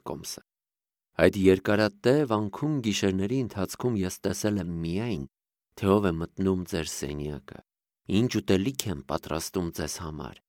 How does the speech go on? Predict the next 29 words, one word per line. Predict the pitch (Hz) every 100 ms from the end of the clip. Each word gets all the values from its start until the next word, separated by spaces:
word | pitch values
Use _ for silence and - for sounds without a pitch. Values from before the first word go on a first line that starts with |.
| _ _ _ _
ինչ | - 87 98
խմելիք | - 92 85 85 95 95
են | - 50
մատուցում։ | 60 - - - - - _ _ _ _ _ _ _ _ -
Եվ | 95 92 92
երբ | 104 120 -
խմելիքն | - 95 92 110 110 95
ինձ | 92 95
վտանգավոր | 90 - 87 87 90 98 107
է | 87
թվացել, | - 82 80 - 127 135 101 _ _ _ _ _ _ -
ես | 85
ներս | - 101 107
եմ | 82 73
մտել, | 73 - 73 80
ինչպես | 80 - -
հիմա | 85 76
մտա, | 78 69 - 98 101 _ _ _ _ -
դատարկել | 87 104 104 104 123 117
եմ | 104
ձեր | 101 95 95
բաժակը | 90 95 104 101
և | 80 78
թույնի | - 87 87 92 -
տեղ | 92 87 82
առողջարար | 82 - - 78 80 73
ըմպելիք | 76 80 80 92
եմ | - 65
լցրել, | 80 - - 110 107